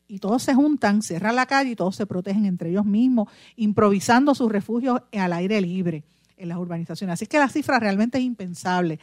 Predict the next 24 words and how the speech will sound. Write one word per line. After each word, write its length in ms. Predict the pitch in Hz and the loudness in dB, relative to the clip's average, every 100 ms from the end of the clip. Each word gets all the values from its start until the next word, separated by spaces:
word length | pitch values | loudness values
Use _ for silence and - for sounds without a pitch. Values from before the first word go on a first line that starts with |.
| - - - - - | -16 -20 -20 -18 -8
Y 140 | 208 | -2
yo 120 | 247 | 0
no 60 | 320 | -2
entiendo 800 | 311 - - - 277 294 262 226 | -4 -10 -14 -4 2 4 6 4
cómo 140 | 233 | 4
es 80 | 277 | 0
posible 480 | 269 247 269 254 202 | -2 -4 -6 -6 -6
que 100 | 185 | -4
hayan 200 | 185 220 | -4 -2
mantenido 560 | 233 226 220 233 220 | -2 -2 -2 0 0
a 20 | 190 | 0
la 60 | |
incompetente 800 | 185 185 180 170 170 190 240 247 | -2 -4 -6 -8 -6 -4 -4 -6
que 80 | 233 | -12
estuvo 300 | - 247 226 | -14 -12 -10
en 60 | 208 | -10
el 60 | |
Departamento 460 | 185 165 160 160 208 | -10 -10 -10 -12 -8
de 40 | |
la 60 | 202 | -6
Familia 400 | 226 196 202 196 | -6 -8 -8 -8
por 160 | 175 | -12
tanto 260 | 160 151 190 | -14 -14 -14
tiempo. 400 | 190 170 170 | -14 -14 -16